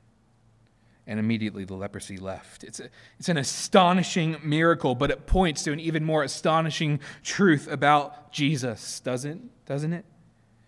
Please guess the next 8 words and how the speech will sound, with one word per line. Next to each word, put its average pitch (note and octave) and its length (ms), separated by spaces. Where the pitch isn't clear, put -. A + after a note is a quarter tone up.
Jesus E3+ 680
is D3+ 220
not F3 320
made E3+ 340
unclean E3+ 680
by C3+ 160
the C3+ 80
leper. C3 500